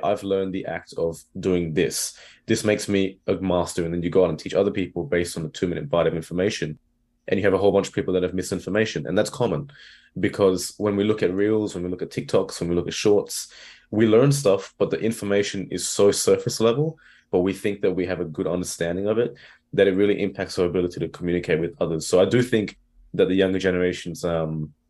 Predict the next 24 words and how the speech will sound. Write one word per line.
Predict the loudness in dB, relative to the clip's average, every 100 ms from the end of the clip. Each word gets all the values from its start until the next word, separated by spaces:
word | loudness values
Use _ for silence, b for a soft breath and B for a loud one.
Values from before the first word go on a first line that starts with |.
| b b b b _ -2
they're, | 2 4
they're | 4
not | 4
gonna | 4 4
have | 4 4
that | 4 2
juxtaposition | 2 0 -4 -4 -4 -4 -2
that | -2
we | 0 0
have | 0 -2 -4
to | -6
see | 0 0
the |
past | 0 0 0 0
when | -6 -4
we |
used | -2 0
to | -2
actually | -2 -4
do | -2
stuff | 0 0
like | 0
read | 2 0 0
books | -2 -2 -10